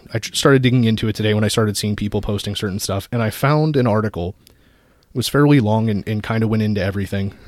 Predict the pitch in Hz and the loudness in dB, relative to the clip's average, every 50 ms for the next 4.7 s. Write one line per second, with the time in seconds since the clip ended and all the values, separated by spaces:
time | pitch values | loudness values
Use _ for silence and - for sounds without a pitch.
0 | - - - - - - 117 117 110 110 104 - - 104 95 92 90 92 92 98 | -20 -20 -20 -20 -8 -6 -4 -2 -2 -2 -4 -2 -2 -2 -2 -2 -4 -4 -4 -4
1 | 113 127 - - - - 139 139 143 139 117 107 98 92 92 95 - 95 - - | -4 -6 -4 -4 -4 -2 0 0 0 0 0 0 -2 -2 -2 -4 -4 -4 -4 -4
2 | - - - - 226 170 120 117 - - - - - - - - - _ - - | -6 -6 0 2 4 4 4 2 0 -4 -10 -18 -20 -20 -20 -20 -20 _ -14 -6
3 | - 135 123 123 127 123 123 123 117 110 110 95 120 110 101 107 - - 113 107 | -2 -2 0 0 0 -2 0 0 0 0 0 0 -2 -2 -2 -4 -6 -6 -6 -6
4 | 104 95 95 95 95 139 143 127 107 101 92 90 92 123 | -4 -6 -6 -4 -2 -2 0 0 -2 -2 -4 -4 -6 -8